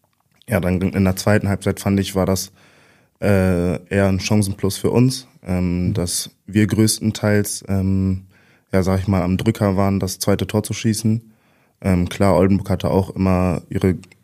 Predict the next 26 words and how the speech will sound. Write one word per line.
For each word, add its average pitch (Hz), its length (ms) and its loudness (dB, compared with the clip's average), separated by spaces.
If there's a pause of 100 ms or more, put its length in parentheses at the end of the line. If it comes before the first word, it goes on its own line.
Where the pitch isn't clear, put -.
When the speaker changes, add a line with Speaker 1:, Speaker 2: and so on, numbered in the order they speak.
Speaker 1:
ähm, 92 320 2
großen 98 320 -2
Chancen 98 540 0 (240)
und, 85 360 -2
ähm, 80 340 -4 (440)
standen 92 260 2
auch 104 220 2 (320)
ein 95 80 -2
paar 95 160 0
Mal 95 180 4
vor 92 180 -4
unserem 92 260 2
Tor, 95 260 0
auch - 100 -6
sehr 85 160 -2
gefährlich. 98 560 0 (120)
Ähm, 80 480 -4 (680)
ich - 100 -20
glaube, 87 480 0 (440)
ein 92 180 2
Freistoß, 104 640 0
den 98 240 2
Joko 104 280 2
dann 98 160 2
noch 95 220 -2
hält, 101 400 0